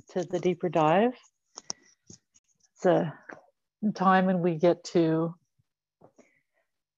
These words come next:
just go within and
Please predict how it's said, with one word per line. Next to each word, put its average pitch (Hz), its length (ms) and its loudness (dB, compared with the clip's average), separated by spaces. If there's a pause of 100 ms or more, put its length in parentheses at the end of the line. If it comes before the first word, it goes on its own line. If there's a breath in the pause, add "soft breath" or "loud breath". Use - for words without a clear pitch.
(1500)
just 233 200 -8
go 208 160 4
within 190 580 0 (760)
and 170 400 -6